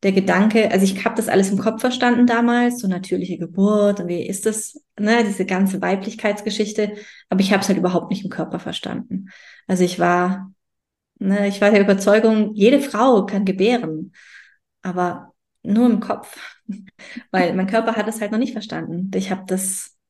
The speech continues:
nicht tiefer nach unten gelassen. Und, ähm, ja, das war auf jeden Fall ein wichtiger Teil auf meiner Reise.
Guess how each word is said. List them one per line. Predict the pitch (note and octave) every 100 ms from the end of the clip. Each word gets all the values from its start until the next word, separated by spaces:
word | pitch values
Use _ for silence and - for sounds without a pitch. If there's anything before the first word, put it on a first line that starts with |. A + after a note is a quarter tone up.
| _ _
nicht | A3 G#3+ G#3+
tiefer | B3+ B3 A3+ F3+ - -
nach | G3
unten | - B3 - G3
gelassen. | F3 - - - G3 - - - - - - - _ _ _ _
Und, | G3 F#3+ F3+ F3+ F#3
ähm, | F3+ F3 F3+ F3+ F#3 F#3+ - _ _ _ _ _ -
ja, | G3 F#3 F3 F#3
das | - G#3+
war | A#3
auf | A3+
jeden | A#3 A#3+
Fall | B3+
ein |
wichtiger | A#3+ A#3+ B3
Teil | B3 B3
auf | B3
meiner | B3 B3 B3
Reise. | A3+ A3+ A3+ B3